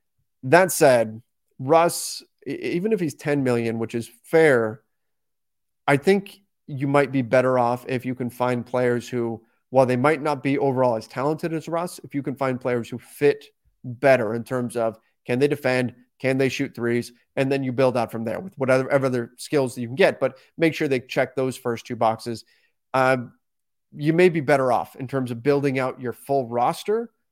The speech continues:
by going that route and finding a player who can, again, maybe not put up twenty points a night like, like Russ can, but their skill set fits better with, with LeBron and A D.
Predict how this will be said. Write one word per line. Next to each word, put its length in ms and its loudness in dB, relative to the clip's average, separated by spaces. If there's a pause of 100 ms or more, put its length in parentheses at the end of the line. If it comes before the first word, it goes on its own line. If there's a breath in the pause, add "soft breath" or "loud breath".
(300)
by 140 2
going 320 -4
that 260 -2
route 300 -8
and 140 -8
finding 280 -4
a 60 -10
player 280 -4
who 180 -8
can, 280 -8 (240)
again, 340 -4
maybe 220 2
not 360 -2
put 140 2
up 180 2
twenty 280 -4
points 280 -6
a 60 -6
night 300 0
like, 200 -4
like 200 -6
Russ 200 -2
can, 380 -2 (340)
but 260 2 (480)
their 220 0
skill 260 -2
set 260 -6
fits 180 -8
better 340 -4
with, 160 -6 (120)
with 180 -8
LeBron 320 -6
and 80 -10
A 80 -10
D. 240 -16